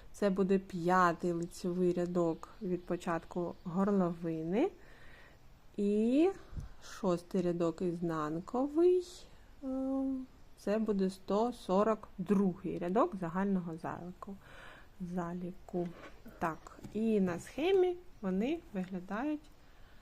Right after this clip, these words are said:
ось таким чином. Ось вони. Ось цей рядок і ізнанковий, просто ізнанковими петлями. Так, дивимось, яка у нас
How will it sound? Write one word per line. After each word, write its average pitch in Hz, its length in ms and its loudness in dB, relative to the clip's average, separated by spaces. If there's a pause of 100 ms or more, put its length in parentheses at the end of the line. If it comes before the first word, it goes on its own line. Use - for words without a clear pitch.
(500)
ось 196 540 -8
таким 185 320 -12
чином. 180 320 -12
Ось 175 300 -12
вони. 196 140 -10 (1120)
Ось 170 200 -8 (180)
цей 330 240 -4
рядок 247 500 -8
і 202 160 -4 (200)
ізнанковий, 180 720 -6 (260)
просто - 320 -10
ізнанковими 175 640 -6
петлями. 220 540 -10 (1300)
Так, 165 380 -6 (100)
дивимось, 285 1080 2 (500)
яка 202 380 -6
у 254 80 0
нас 196 280 0